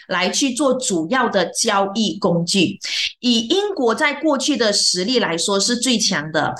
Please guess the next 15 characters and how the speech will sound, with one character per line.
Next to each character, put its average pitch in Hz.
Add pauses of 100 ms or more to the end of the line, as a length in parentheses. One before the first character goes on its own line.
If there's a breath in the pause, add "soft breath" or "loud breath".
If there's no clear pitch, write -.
(120)
所 226
以 214
当 247
时 180
英 220
镑 226
就 214
成 180
为 160
这 185
超 254
级 165
的 196
货 185
币。 151